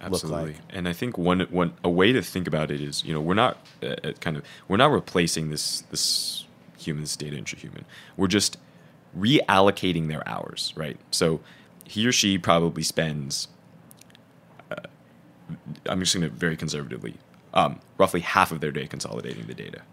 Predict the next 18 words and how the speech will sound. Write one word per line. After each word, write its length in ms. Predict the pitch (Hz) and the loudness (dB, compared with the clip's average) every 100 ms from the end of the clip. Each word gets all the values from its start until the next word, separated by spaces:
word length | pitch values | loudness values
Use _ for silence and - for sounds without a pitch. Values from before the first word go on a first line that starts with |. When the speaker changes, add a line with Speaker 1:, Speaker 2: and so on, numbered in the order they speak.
| - | -2
Speaker 2:
I 60 | - | 2
would 140 | 208 | 4
say 120 | - 110 | 4 4
probably 540 | 110 107 92 95 95 | 2 2 0 -2 -2
fifteen 540 | - - 110 - 107 | -4 -6 -6 -2 -4
to 80 | 95 | -4
twenty 340 | 87 101 90 85 | -6 -8 -6 -4
hours 340 | 85 82 80 | -4 -4 -6
a 40 | |
week. 300 | 80 80 - - | -8 -8 -12 -4
Speaker 1:
Yeah. 160 | 95 - - _ _ - - | -4 -4 -16 _ _ -20 -2
And 460 | 92 85 85 82 - - - _ | 2 4 2 0 -4 -12 -20 _
that 420 | 82 90 98 - - | 0 4 4 4 0
is 460 | 95 87 82 - - _ - - - - _ - - | 0 2 0 -2 -6 _ -20 -20 -20 -20 _ -20 -8
just 360 | - 95 - - - - - - | 2 2 2 -4 -16 -20 -20 -12
lost 600 | 78 78 87 85 - - - | -6 2 4 4 2 0 -12
human 320 | - 87 73 | -6 -6 -4
capital 400 | 71 62 - | -6 -6 -8